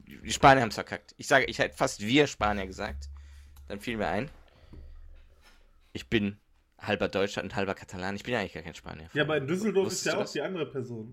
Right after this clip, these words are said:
Speaker 2: Also bist du quasi komplett hundert Prozent dabei.
Speaker 1: Wie, in Düsseldorf ist noch eine Person?
Speaker 2: Ja, ist ja auch so eine vermutete.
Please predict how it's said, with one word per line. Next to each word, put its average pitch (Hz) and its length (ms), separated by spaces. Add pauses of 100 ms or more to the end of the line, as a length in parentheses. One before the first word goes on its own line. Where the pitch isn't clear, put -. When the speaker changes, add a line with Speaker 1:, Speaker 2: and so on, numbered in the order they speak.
Speaker 2:
Also 123 200
bist 120 240
du 139 160
quasi 139 280
komplett 143 400
hundert 156 260
Prozent 131 380
dabei. 113 300 (1300)
Speaker 1:
Wie, 165 140
in 269 80
Düsseldorf 233 380
ist 190 140
noch 190 80
eine 175 100
Person? 170 360 (580)
Speaker 2:
Ja, 160 100
ist 139 140
ja 196 80
auch 156 120
so 151 200
eine 127 280
vermutete. 123 640